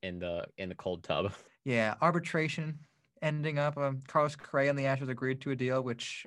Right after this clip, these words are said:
Speaker 2: bodes well
Speaker 1: Arbitration
Speaker 2: to them
Speaker 1: con-,
Speaker 2: signing.
Speaker 1: confirmed still a joke.
Speaker 2: Yeah. Oh, wait. I wanted to get this one thing in. So I asked Sam a question last night of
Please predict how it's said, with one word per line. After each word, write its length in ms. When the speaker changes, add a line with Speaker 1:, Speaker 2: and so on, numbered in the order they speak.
Speaker 2:
bodes 100
well 80
Speaker 1:
Arbitration 360
Speaker 2:
to 60
them 80
Speaker 1:
con-, 120
Speaker 2:
signing. 140
Speaker 1:
confirmed 480
still 260
a 40
joke. 380
Speaker 2:
Yeah. 280
Oh, 100
wait. 160
I 120
wanted 260
to 60
get 140
this 160
one 300
thing 220
in. 280
So 160
I 80
asked 200
Sam 220
a 200
question 480
last 260
night 240
of 220